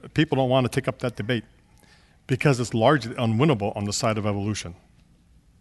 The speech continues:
If you have questions about that, just come see me, okay? I'll talk to you about it. I'll give you a paper on it.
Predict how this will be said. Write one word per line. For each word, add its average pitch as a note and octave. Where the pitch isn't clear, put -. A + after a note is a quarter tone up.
If C#3
you G3+
have A3
questions D3+
about A#2+
that, A#2+
just A#2
come A#2
see A2+
me, F2+
okay? A2
I'll G#2+
talk G#2
to -
you G2+
about F2+
it. -
I'll A2+
give A#2+
you A2+
a G2+
paper G#2+
on E2+
it. F2+